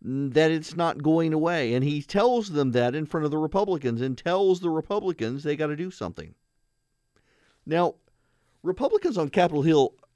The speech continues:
are, I'm told, very mixed on this. One, they appreciate the president recognizing that he has no power to implement daca.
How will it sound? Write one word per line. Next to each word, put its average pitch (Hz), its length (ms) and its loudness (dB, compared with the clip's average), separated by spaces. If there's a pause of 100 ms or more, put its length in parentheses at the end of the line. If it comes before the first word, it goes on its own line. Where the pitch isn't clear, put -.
(180)
are, 143 460 4
I'm 196 260 -2
told, 147 380 0
very 147 300 -2
mixed 123 440 -2
on 92 200 -4
this. 85 420 -10
One, 180 720 -2 (760)
they 160 320 0
appreciate 143 840 -4
the 190 60 -2
president 127 580 0
recognizing 113 1200 -2
that 110 160 0
he 123 140 -6
has 156 260 -4
no 170 160 -2
power 131 720 -2 (500)
to 131 460 0
implement 160 500 -2
daca. 101 460 -8